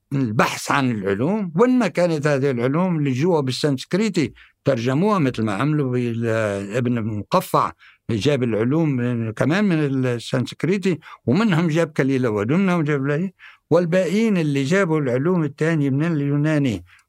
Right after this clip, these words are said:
ودخلوها بس على هذا المستوى. والبرهان <laughs> إنه حتى بأيام، لأن إذا بننظر بس للتاريخ بغض النظر عن العلوم، بتلاقي مثلًا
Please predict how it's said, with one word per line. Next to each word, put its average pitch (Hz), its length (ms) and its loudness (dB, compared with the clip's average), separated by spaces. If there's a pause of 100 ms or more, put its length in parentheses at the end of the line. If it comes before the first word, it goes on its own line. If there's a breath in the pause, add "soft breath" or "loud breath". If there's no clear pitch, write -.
ودخلوها 147 680 0
بس 131 240 -4
على 117 160 -2
هذا 143 320 0
المستوى. 147 600 -2 (560)
والبرهان 196 920 2 (120)
<laughs> 120 180 -2
إنه 165 460 2 (440 loud breath)
حتى 147 960 0
بأيام، 151 720 0
لأن 147 400 0
إذا 147 200 0
بننظر 202 320 2
بس 214 260 0
للتاريخ 165 440 0 (300 soft breath)
بغض 214 240 2
النظر 208 380 2
عن 143 160 2
العلوم، 127 380 0
بتلاقي 151 640 0
مثلًا 139 580 0